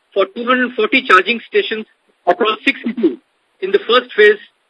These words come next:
for creation of the charging infrastructure ecosystem.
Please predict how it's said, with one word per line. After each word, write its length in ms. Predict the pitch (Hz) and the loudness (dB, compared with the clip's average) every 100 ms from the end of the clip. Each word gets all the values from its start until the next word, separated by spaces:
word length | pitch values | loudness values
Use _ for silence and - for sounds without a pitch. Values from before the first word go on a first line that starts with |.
| _ - | _ -4
for 100 | 190 | -4
creation 400 | 180 240 - 254 | -2 -2 0 -2
of 100 | 220 | -2
the 80 | 226 | 0
charging 400 | 202 185 240 240 | 2 4 2 -4
infrastructure 580 | 196 226 - 220 - | -2 -2 -2 -4 2
ecosystem. 640 | 226 202 208 170 - 143 | 2 4 0 -2 -10 -14